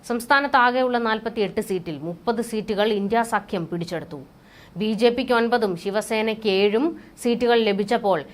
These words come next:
എൻ സി പി ഒറ്റ സീറ്റിലൊതുങ്ങി. എന്തായാലും മഹാരാഷ്ട്രയിൽ ഒരു വലിയ പോരിനാണ് കളമൊരുങ്ങിയിരിക്കുന്നത്. എൻ സി പിയെയും ബി ജെ പിയെയും തമ്മിലടിപ്പിക്കാൻ ഒരു വഴിയിട്ട് കൊടുത്തിരിക്കുകയാണ് ആർ എസ് എസ്.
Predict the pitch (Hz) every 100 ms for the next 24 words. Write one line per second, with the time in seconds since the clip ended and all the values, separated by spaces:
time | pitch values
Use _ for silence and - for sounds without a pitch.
0 | - 196 214 233 262 226 277 294 202 208
1 | - 277 269 240 233 240 185 165 156 151
2 | 151 - - - - - - 190 214 220
3 | 233 233 220 269 277 277 277 269 269 240
4 | 233 226 220 247 240 214 220 226 202 202
5 | 247 - 202 196 185 180 185 175 175 156
6 | 139 135 - - - - - - - 202
7 | 202 269 269 262 269 277 233 254 240 285
8 | 285 285 285 269 254 247 247 247 247 247
9 | 240 233 214 214 262 269 254 226 233 208
10 | 214 208 196 170 135 127 165 175 170 160
11 | - 139 -